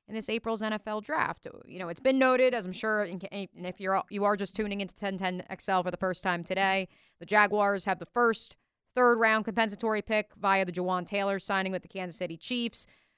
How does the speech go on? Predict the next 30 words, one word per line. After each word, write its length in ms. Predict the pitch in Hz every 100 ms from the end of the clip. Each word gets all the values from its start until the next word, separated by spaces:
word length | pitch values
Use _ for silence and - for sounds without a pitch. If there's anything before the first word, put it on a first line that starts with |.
| _ _
But 120 | 247
let's 280 | 277 427 - - _
go 120 | 480 466
down 280 | 262 254 247
a 40 |
little 180 | 190 180
bit 140 | 175 -
further. 420 | 165 139 - - _ _ _ _ _ _ -
David 260 | 226 330 370
Onyemata, 600 | 339 320 196 240 190 - _ _ 196
who 100 | 202
was 440 | 196 190 180 -
as 280 | - 196 180
reliable 760 | 185 180 190 233 226 214 214 -
a 120 | 180
defensive 680 | 165 214 208 202 185 202 170
lineman 640 | 180 185 196 185 180 175 -
for 120 | 180
the 100 | 175
Atlanta 240 | 180 175
Falcons 460 | - 175 175 175 165
this 160 | 170
past 380 | - 175 170 -
year 340 | 175 170 165 -
as 200 | 165 160
any 360 | 202 214 180 170
before 260 | 170 185 170
he 160 | 226
got 220 | 214 165
hurt, 280 | 170 160 156